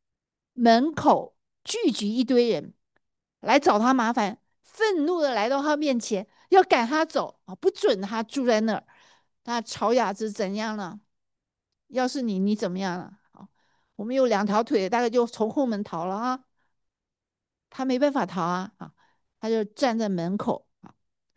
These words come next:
他很从容地说，啊，他说：“你们看，我这样的腿不可能从你们中间逃跑的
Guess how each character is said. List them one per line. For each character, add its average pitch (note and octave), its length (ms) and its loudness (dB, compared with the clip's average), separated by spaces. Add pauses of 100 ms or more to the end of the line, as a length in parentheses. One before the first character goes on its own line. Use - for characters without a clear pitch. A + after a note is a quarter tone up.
(400)
他 B3 100 -4
很 A3 260 -2
从 C4+ 380 -4
容 E3+ 220 -6
地 D#3+ 80 -8
说， E3+ 220 -6
啊， - 360 -14 (760)
他 C4 160 -4
说 B3+ 120 -8 (160)
：“你 G#3+ 140 4
们 G3 180 0
看， G3 460 -8 (920)
我 F#3+ 140 4
这 C#4 180 4
样 B3 180 4
的 G3+ 140 2
腿 - 540 -2 (1300)
不 E4 100 6
可 G#3 240 2
能 E3 180 0
从 F#3+ 200 0
你 F#3 80 2
们 E3 140 -2
中 G3 220 -4
间 F#3+ 340 -2 (140)
逃 D#3+ 300 -4
跑 - 280 -8
的 - 120 -14